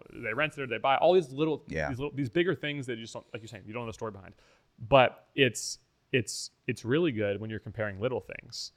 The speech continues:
Speaker 1: which would be like, "I love the way that, like, you make your video in a certain way. I'm gonna see if I can use that concept." Or, "I love the way you approach your life.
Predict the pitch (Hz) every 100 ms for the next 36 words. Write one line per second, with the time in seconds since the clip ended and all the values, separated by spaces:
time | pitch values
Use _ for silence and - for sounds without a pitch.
0 | _ _ _ 120 113 117 107 107 95 95
1 | 110 117 120 107 110 110 107 104 101 -
2 | 107 98 104 107 107 104 101 104 98 107
3 | 107 101 98 - 98 104 127 110 104 117
4 | 110 101 101 98 107 107 95 - 123 120
5 | 104 - - - _ - 117 127 135 107
6 | 101 101 104 98 107 98 120 135